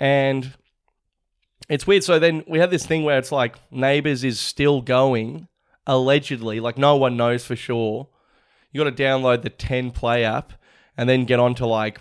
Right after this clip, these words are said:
I think ten, ten Mango or some shit. There's, there's fifty different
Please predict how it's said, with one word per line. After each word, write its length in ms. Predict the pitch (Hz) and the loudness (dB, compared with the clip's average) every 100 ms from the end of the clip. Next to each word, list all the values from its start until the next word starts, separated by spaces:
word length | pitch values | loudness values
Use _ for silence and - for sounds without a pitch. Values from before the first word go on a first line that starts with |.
| - | -10
I 80 | 123 | -6
think 220 | 123 120 | -6 -6
ten, 460 | - 127 123 120 117 _ _ - | -6 -4 -2 -4 -8 _ _ -8
ten 280 | 147 135 120 | -2 0 2
Mango 400 | 120 135 123 110 | 0 2 2 2
or 160 | 110 | -2
some 260 | - 107 107 | -2 -4 -6
shit. 380 | - 110 - _ _ _ _ _ _ _ - | -6 -8 -8 _ _ _ _ _ _ _ -2
There's, 240 | 139 127 | -2 -2
there's 320 | - 147 135 | -6 -4 -4
fifty 380 | - 202 - 190 | -4 -10 -8 -6
different 460 | 165 - 151 135 | -6 -4 -4 -4